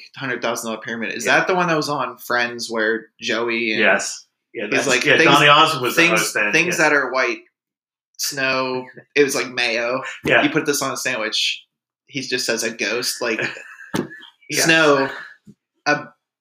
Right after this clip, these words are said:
Speaker 1: sheet, a ghost, something like that. I forget what it is, but
Speaker 2: Right, and they, and they, you can tell where they tape it based on the celebrities that they have. Like, if there's a lot more, uh, soap opera people,
Speaker 1: Mm-hmm.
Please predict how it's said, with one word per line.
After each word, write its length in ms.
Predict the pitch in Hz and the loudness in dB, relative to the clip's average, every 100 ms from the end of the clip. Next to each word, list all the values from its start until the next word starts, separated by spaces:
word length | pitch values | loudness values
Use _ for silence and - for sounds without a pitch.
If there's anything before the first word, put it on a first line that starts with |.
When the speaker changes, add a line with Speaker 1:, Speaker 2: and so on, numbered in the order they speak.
| _ _ _ | _ _ _
Speaker 1:
sheet, 340 | - 151 135 | 2 2 2
a 80 | 135 | -4
ghost, 360 | 127 123 123 - | -2 -2 -2 -4
something 260 | 135 135 | -4 -6
like 180 | 113 113 | -8 -6
that. 100 | 110 | -4
I 80 | 110 | -6
forget 260 | 110 110 | -6 -8
what 140 | 104 107 | -6 -6
it 80 | 107 | -8
is, 140 | 104 | -10
but 200 | - 101 - _ - | -12 -12 -14 _ 0
Speaker 2:
Right, 200 | 123 120 | 2 2
and 100 | 131 | 2
they, 260 | 139 139 135 | 4 4 2
and 140 | 139 139 | 0 2
they, 280 | 131 123 - _ | 2 0 -10 _
you 200 | - 135 | -6 -6
can 180 | 135 139 | -4 -6
tell 560 | 135 165 180 185 180 - - | -2 0 2 2 -2 -6 -6
where 260 | 120 135 | 0 2
they 220 | 131 120 | 4 2
tape 380 | 117 143 147 147 | 0 -2 -2 -2
it 140 | - - - | -4 -6 -4
based 360 | 117 117 117 110 | 0 0 -2 -2
on 240 | 107 107 | -2 -4
the 60 | 104 | -6
celebrities 680 | - 104 104 110 107 95 | -4 -2 0 0 -4 -4
that 100 | 101 | -10
they 120 | - 95 | -12 -12
have. 380 | - 98 82 76 _ _ _ _ - | -8 -6 -6 -10 _ _ _ _ -6
Like, 180 | 107 | -4
if 120 | 120 120 | -2 -2
there's 160 | 113 | -2
a 40 | 117 | 0
lot 260 | 117 113 127 | -2 -2 -4
more, 380 | 120 113 110 - - _ _ | 0 2 0 -4 -20 _ _
uh, 160 | 113 104 | -4 -2
soap 320 | - 120 120 | 0 0 0
opera 320 | 123 127 135 | 0 0 -2
people, 480 | 135 135 135 143 147 - | -2 -4 -2 -4 -4 -8
Speaker 1:
Mm-hmm. 160 | 120 | -14